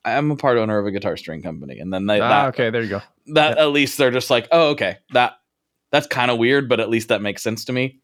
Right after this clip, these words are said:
Speaker 1: I know that guitars have strings and somebody must have to make 'em." And that
Speaker 2: <laughs> Yeah.
Speaker 1: really doesn't require any more explanation.
Speaker 2: Yeah.
Speaker 1: But, um,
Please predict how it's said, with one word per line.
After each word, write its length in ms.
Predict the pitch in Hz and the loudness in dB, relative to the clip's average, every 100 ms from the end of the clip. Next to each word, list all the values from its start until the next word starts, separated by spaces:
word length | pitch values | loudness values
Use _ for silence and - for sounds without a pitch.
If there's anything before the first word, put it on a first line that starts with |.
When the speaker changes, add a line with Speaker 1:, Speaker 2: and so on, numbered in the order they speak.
| - | -2
Speaker 1:
I 100 | 110 | 0
know 160 | 107 | 2
that 120 | 107 101 | 0 -2
guitars 280 | 117 110 110 | -2 0 0
have 140 | 104 | -2
strings 400 | - 113 127 104 | 0 -2 0 -4
and 100 | 87 | -4
somebody 320 | 117 120 104 | 0 2 2
must 240 | 110 120 127 | 2 0 0
have 200 | 120 - | -2 -2
to 60 | |
make 220 | 117 135 | -2 -2
'em." 100 | 170 156 | -2 0
And 120 | 170 | 0
that 120 | 151 | 2
Speaker 2:
<laughs> 0 | |
Yeah. 180 | 175 170 | 2 2
Speaker 1:
really 180 | 147 139 | 4 4
doesn't 320 | 143 151 143 160 - - - - | 4 2 0 -8 -12 -18 -20 -4
require 520 | 143 139 147 131 127 123 | 0 2 4 4 6 4
any 180 | 123 | 2
more 360 | 120 113 113 113 - | 0 2 2 2 0
explanation. 800 | 113 - 110 101 104 - 92 90 _ - | -4 -4 -4 0 0 -2 -6 -8 _ -12
Speaker 2:
Yeah. 180 | 104 101 | -4 0
Speaker 1:
But, 200 | 104 - _ _ - | 0 -2 _ _ -4
um, 440 | 107 90 92 92 | -2 -2 -4 -10